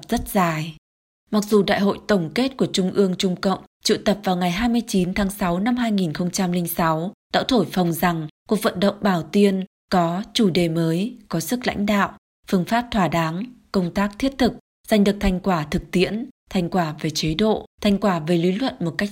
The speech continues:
rõ rệt. Nhưng cán bộ, đảng viên cực kỳ phản cảm với Bảo Tiên. Đây hoàn toàn là một bí mật được công khai. Người ta âm thầm oán trách, than phiền, tiếng oán thán khắp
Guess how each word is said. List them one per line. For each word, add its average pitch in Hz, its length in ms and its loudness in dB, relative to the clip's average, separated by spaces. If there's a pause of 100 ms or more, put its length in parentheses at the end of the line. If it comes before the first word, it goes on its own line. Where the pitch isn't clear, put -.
(100)
rõ 190 180 0
rệt. 190 280 0 (400)
Nhưng 175 320 0
cán 160 240 -2
bộ, 220 280 0 (200)
đảng 165 240 -2
viên 185 320 0 (240)
cực 214 180 2
kỳ 190 140 4
phản 165 240 -4
cảm 156 320 -2
với 165 120 -4
Bảo 196 200 0
Tiên. 175 480 2 (380)
Đây 190 380 4
hoàn 185 200 0
toàn 185 240 0
là 175 100 -2
một 180 240 0
bí 190 120 2
mật 247 300 -2
được 170 160 -2
công 175 180 -2
khai. 175 460 -2 (320)
Người 170 120 2
ta 180 160 0
âm 220 280 0
thầm 190 280 0
oán 156 220 -4
trách, 247 220 -2 (320)
than 240 220 0
phiền, 175 400 0 (360)
tiếng 160 160 0
oán 165 180 -2
thán 160 280 -4
khắp 269 180 -6